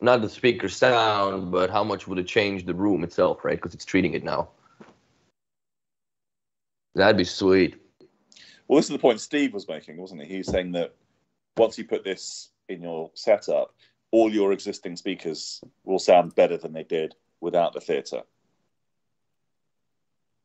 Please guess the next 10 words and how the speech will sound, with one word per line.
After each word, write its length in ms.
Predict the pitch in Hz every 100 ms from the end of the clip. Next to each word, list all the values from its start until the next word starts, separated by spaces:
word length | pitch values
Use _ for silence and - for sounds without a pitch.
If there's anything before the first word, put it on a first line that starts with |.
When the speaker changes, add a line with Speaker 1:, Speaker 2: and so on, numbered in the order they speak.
| _ _ _ _ _ _ 117
Speaker 1:
Because 440 | 117 117 123 110
they 220 | 113 110
correct 340 | 92 113 110 -
for 140 | 110
the 100 | 98
room 220 | 107 110
now 160 | 87 80
through 220 | 90 98
it. 140 | 80 - _ _ _ _
Speaker 2:
Yeah. 240 | 80 71